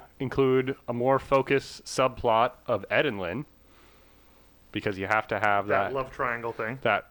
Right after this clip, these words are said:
Speaker 1: well, it's not really a triangle 'cause Bud and Ed aren't going after each other, so it's a pyramid.
Speaker 2: It's a V?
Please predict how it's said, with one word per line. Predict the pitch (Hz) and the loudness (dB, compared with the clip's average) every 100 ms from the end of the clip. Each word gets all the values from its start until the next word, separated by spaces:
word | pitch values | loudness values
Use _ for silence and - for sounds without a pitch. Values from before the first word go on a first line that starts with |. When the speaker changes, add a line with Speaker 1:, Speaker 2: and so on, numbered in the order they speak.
| _ | _
Speaker 1:
well, | 113 | -4
it's | 98 | -4
not | 131 | -4
really | 120 120 | -2 -2
a | 98 | -4
triangle | - 107 101 92 | 0 0 0 -6
'cause | 87 90 | -8 -10
Bud | - 98 98 | -4 -2 -2
and | 92 | -2
Ed | 92 92 | -4 -2
aren't | 85 78 | -6 -6
going | 80 85 | -8 -6
after | 80 - 69 | -8 -8 -10
each | 73 | -6
other, | 73 78 87 | -6 -6 -8
so | - 73 76 - - - - - - _ _ _ _ _ _ _ | -6 -6 -6 -10 -20 -20 -20 -20 -20 _ _ _ _ _ _ _
it's | - - | -10 -6
a | |
pyramid. | 107 - 85 78 80 - - - _ - - - - - - - - | -6 -4 -6 -8 -12 -14 -20 -20 _ -20 -20 -20 -20 -20 -20 -20 -16
Speaker 2:
It's | - - | -16 -12
a | |
V? | 123 - 123 165 311 | -14 -14 -14 -12 -14